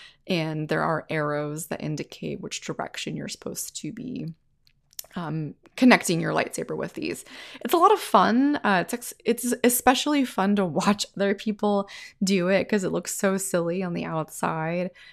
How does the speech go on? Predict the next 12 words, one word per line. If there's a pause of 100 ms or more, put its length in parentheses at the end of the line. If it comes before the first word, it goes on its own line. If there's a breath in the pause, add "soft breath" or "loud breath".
(160 loud breath)
Uh,
some
of
these
songs
go
on
these
crazy
expert
levels.
It's,